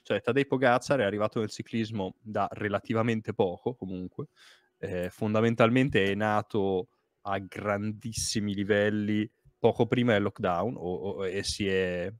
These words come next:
definitivamente consacrato subito dopo il lockdown, e già oggi ha cinquanta vittorie.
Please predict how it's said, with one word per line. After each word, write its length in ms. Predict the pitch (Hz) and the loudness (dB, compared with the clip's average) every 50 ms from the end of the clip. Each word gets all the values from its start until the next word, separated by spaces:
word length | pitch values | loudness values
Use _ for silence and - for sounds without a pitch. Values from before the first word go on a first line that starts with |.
| _ _ | _ _
definitivamente 1040 | _ 101 95 90 117 107 - - 107 104 107 - - 107 107 104 117 113 104 - 101 | _ -16 -6 -4 -4 -4 -4 -6 -6 -6 -6 -4 0 0 2 2 2 0 0 -2 -2
consacrato 760 | - 98 101 95 - - 101 - - 104 98 101 - - 90 | -2 -2 -4 -2 -2 -2 -2 0 2 2 2 2 2 -2 -4
subito 360 | 85 - - 98 98 92 - | -6 -6 -6 -6 -4 -2 0
dopo 240 | 104 101 - - - | 2 2 0 0 0
il 60 | 92 | -2
lockdown, 540 | 92 101 - - 110 95 87 87 92 110 127 - _ _ - - - - - - - _ - _ | -2 -4 -2 -2 0 0 0 -2 -4 -6 -10 -12 _ _ -20 -18 -18 -18 -18 -20 -20 _ -14 _
e 320 | - 104 98 95 95 95 | -2 0 2 2 2 0
già 220 | 92 - 123 120 | 2 4 6 6
oggi 360 | 123 120 127 131 127 120 131 117 | 8 8 6 4 2 2 2 2
ha 120 | 87 90 | 2 2
cinquanta 720 | - - - - 117 101 107 - - 123 110 113 120 - 104 | -2 -6 -4 -2 -2 -4 -4 0 2 2 2 2 0 -2 -2
vittorie. 580 | 95 107 - _ - 90 73 71 - - 123 | -2 -2 -6 _ -6 -6 -6 -6 -8 -10 -12